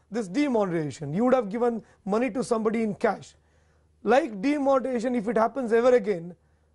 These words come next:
then that guy will say, "Hey, I lost money." How do, you know, he will not pay you back. And today, government has also banned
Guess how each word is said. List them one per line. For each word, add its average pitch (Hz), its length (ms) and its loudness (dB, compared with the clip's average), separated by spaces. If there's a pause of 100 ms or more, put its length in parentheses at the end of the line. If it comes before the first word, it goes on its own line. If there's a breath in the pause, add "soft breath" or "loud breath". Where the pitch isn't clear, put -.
(120)
then 226 400 -2 (180)
that 214 320 0
guy 254 200 4
will 233 200 -2
say, 240 340 4 (140 soft breath)
"Hey, 233 160 4
I 220 220 0
lost 214 420 -2
money." 170 400 -6 (960)
How 254 220 2
do, 269 160 -4 (180)
you 302 80 -4
know, 320 100 -2
he 277 140 2
will 330 120 2
not 339 260 0
pay 269 100 2
you 226 140 2
back. 156 400 -2 (640 soft breath)
And 226 260 -2
today, 254 440 2 (200 soft breath)
government 247 440 2
has 220 100 0
also 269 360 0
banned 220 440 0